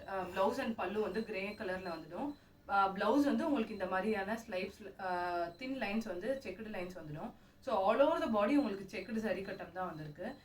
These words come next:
So இதோட பிரைஸும் தௌசண்ட் ஃபைவ் ஹண்ட்ரட் பிளஸ் ஷிப்பிங். நெக்ஸ்ட் கலர் வந்து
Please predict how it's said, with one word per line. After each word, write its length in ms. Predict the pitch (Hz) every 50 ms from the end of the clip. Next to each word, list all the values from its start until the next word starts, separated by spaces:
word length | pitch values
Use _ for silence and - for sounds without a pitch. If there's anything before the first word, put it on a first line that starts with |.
| - - - -
So 60 | - 233 233 233
இதோட 220 | 226 226 226 226 220 -
பிரைஸும் 340 | 208 196 202 240 277 - - 220
தௌசண்ட் 320 | 202 202 226 226 233 226 220
ஃபைவ் 140 | 202 175 175
ஹண்ட்ரட் 220 | 175 175 254 302 -
பிளஸ் 180 | 226 208 - -
ஷிப்பிங். 300 | - 147 - - 147 143 - - - - - - - - - - - - - - - _
நெக்ஸ்ட் 260 | _ - - - 381 349 370
கலர் 260 | 339 294 254 - 190 170
வந்து 140 | 170 180